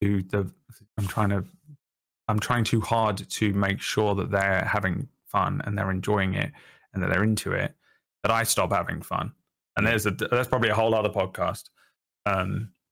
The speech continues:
Speaker 1: but I
Speaker 2: There-,
Speaker 1: can
Speaker 2: there's,
Speaker 1: get in my
Speaker 2: we
Speaker 1: own
Speaker 2: can
Speaker 1: head like
Speaker 2: definitely
Speaker 1: that.
Speaker 2: dig, <laughs> dig deep into that one some other time for sure.
Speaker 1: Yeah,
Speaker 2: <laughs>
Speaker 1: 'cause that's one where I think that's interesting because I don't,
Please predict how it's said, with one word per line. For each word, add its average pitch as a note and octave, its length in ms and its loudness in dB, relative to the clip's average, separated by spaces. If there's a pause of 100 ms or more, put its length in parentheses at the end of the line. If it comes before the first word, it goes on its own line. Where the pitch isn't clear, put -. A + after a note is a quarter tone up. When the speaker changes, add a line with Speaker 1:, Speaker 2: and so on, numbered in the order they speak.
(180)
Speaker 1:
but A2 80 2
I A2+ 60 4
Speaker 2:
There-, G2 80 -2
Speaker 1:
can A#2+ 80 2
Speaker 2:
there's, A2+ 100 4
Speaker 1:
get C#3 140 2
in B2+ 60 2
my A2+ 120 2
Speaker 2:
we A2+ 60 2
Speaker 1:
own A2 60 2
Speaker 2:
can A2+ 80 2
Speaker 1:
head B2 140 2
like A2+ 140 4
Speaker 2:
definitely A2 260 2
Speaker 1:
that. E2 120 -6
Speaker 2:
dig, A2+ 600 -2
<laughs> - 0 -
dig C#3 220 4
deep C3 240 2
into A2 220 0
that G#2+ 160 4
one F#2+ 160 -4
some G2+ 160 -2
other G2 180 0
time G2+ 240 2
for F2+ 160 -4
sure. G#2 400 0
Speaker 1:
Yeah, A2 280 2
Speaker 2:
<laughs> B2 280 0
Speaker 1:
'cause A2+ 160 0
that's F3+ 240 0
one C#3 240 4
where A#2 160 2
I A2 140 2
think G#2+ 380 -2 (260)
that's C3+ 220 -2
interesting G2 520 0
because G2+ 320 -4
I G2 120 2
don't, G#2+ 400 0